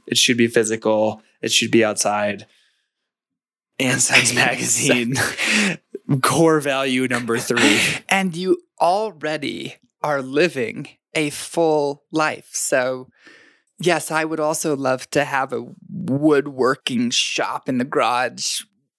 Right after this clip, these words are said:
Speaker 2: There's no space for that, but I can look at things that I already do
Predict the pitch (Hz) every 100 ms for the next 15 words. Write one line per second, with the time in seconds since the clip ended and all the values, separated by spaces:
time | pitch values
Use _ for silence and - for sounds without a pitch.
0 | _ _ _ _ - 175 175 175 180 208
1 | 214 196 - - - - 226 247 - -
2 | 78 69 - _ - - _ - 175 175
3 | 160 - _ _ - _ _ _ - -
4 | 135 131 185 _ _ _ _ _ _ -
5 | 143 147 - 139 131 - 127 110 104 -
6 | _ - 190 220 - 131 120 98 -